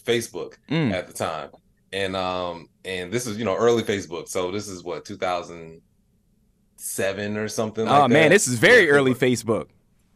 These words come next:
Speaker 1: Yeah, super early, man. And, like, I posted that, and then, like, it was just getting all these comments.
Speaker 2: Mm.
Speaker 1: And at the time, I, my whole, only thing I wanted, I was like, "I would just love for this to reach a hundred comments." And, and it hit a hundred comments in, like,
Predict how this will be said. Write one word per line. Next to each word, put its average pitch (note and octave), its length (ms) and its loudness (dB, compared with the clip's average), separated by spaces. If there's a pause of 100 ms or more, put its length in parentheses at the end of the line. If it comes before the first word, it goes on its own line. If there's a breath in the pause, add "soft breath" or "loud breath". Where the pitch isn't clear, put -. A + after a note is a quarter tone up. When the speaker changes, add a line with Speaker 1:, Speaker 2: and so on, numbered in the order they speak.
Speaker 1:
Yeah, C3 380 4
super C3+ 300 2
early, A2 300 2
man. G#2 380 -4
And, G#2 240 -8
like, G2 240 -2
I G#2 100 -2
posted A2+ 420 -4
that, G#2+ 400 -4
and G2+ 180 -8
then, G2 600 -4
like, F2+ 320 -4
it G#2 80 -8
was G2+ 160 -6
just F#2 160 -8
getting G2 140 -2
all G2 140 2
these F#2+ 140 -6
comments. F#2 600 -8
Speaker 2:
Mm. G#2 340 0
Speaker 1:
And G2 180 -2
at G#2 140 0
the F2+ 80 -10
time, A2+ 540 -2
I, F#2+ 320 -4
my G#2 260 -2
whole, A2+ 480 0 (380)
only C#3+ 240 2
thing C3+ 160 2
I A#2+ 80 2
wanted, A2+ 340 2
I G2+ 100 0
was G2+ 120 -4
like, F#2 100 -4
"I G2 100 -2
would G2+ 140 -6
just F#2+ 180 -12
love G#2 380 0
for G2 160 -10
this F#2+ 200 -10
to F#2 80 -6
reach F#2+ 260 -6
a F2 80 -4
hundred F#2+ 280 -4
comments." E2 500 -8
And, E2+ 340 -14
and F#2 260 -6
it G2 40 -4
hit G#2 160 -2
a F2+ 60 -2
hundred F#2 240 -6
comments F2+ 440 -6
in, E2 120 -12
like, D2+ 400 -10